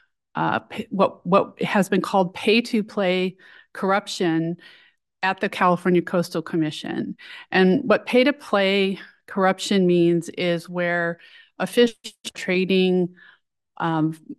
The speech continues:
campaign contributions for votes. And what the L A Times found is that there were three coastal commissioners, and they were doing things like, um, when someone had a pending application before the Coastal Commission,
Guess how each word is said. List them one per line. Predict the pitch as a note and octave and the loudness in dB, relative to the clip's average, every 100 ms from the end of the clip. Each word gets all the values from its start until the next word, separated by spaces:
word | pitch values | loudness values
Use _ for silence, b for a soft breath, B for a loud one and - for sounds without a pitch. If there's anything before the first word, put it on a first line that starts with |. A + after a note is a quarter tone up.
| _ _ _ - | _ _ _ -6
campaign | - F#3 - A#3 | 0 0 2 4
contributions | A#3 A3+ G3+ G#3 F3+ F#3+ - F3 D#3+ | 4 2 0 0 0 0 0 -2 -2
for | - E3 | -6 -8
votes. | - - - - _ _ _ _ _ _ | -8 -18 -20 -20 _ _ _ _ _ _
And | F#3 F#3+ F#3+ | 2 2 2
what | F3 A3 | 2 2
the | A#3 - | 4 2
L | G#3+ | 4
A | G#3+ | 2
Times | G#3 G#3 A3 G#3+ | -2 -2 -2 -2
found | G3+ F#3 F#3 | -2 0 -2
is | F3+ | -4
that | F3+ | -4
there | F3+ F3+ | -4 -2
were | F3 | -4
three | - G#3+ A3+ | -6 -6 -6
coastal | - A#3 A#3 F#3+ | -4 -4 -2 -6
commissioners, | F#3+ E3 D#3 - - D#3+ D#3 - - B B B B - | -2 -4 -4 -8 -8 -8 -10 -12 -20 B B B B 2
and | G3 | 4
they | G#3+ | 6
were | C#4+ | 6
doing | B3+ B3 A#3 | 6 6 6
things | - G#3+ G3 | 4 4 4
like, | G3+ F3+ E3+ E3 - | 4 4 2 0 -6
um, | F3+ E3+ D3+ | -2 0 2
when | F3+ F3 | 0 0
someone | A3+ A#3 | 0 2
had | A#3 - F#3+ F#3+ F3+ | 0 0 -2 -2 -4
a | E3 | -8
pending | - - F#3+ F#3+ - | -8 -6 -2 -2 -2
application | F3 F#3 F3+ F3+ E3+ - G3+ G#3 | -6 -6 -6 -4 -4 -4 -2 0
before | F#3+ E3 - F3 F3 | 0 -4 -4 -2 -2
the | E3+ | -4
Coastal | E3+ G#3 G3+ F#3+ | -4 -6 -4 -6
Commission, | - F3 E3 - E3 D#3 D#3+ | -2 0 0 -2 -4 -4 -4